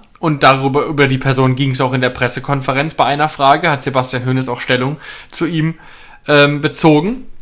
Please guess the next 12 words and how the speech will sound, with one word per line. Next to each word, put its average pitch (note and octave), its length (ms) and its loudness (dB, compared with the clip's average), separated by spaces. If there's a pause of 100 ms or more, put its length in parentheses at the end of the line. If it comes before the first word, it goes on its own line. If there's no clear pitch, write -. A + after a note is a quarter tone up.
(260)
Andrej D3 360 2
Kramaric, F3 680 2 (240)
was C#3+ 260 4
fängst D#3+ 380 2
du F#3 40 6
mit E3 200 2
ihm E3+ 100 -2
momentan D#3+ 560 2
an? G3 320 0 (320)
Er D3 240 2
hat - 380 2 (560)
eine F3 180 4